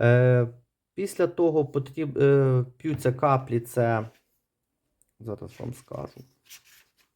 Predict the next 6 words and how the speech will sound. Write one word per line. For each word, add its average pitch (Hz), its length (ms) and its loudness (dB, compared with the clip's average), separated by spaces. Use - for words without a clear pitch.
Це 127 180 2
терлич, 185 760 -2
солодка, 147 680 2
синюха, 135 580 -2
арніка. 131 840 -2
Потім, 135 640 2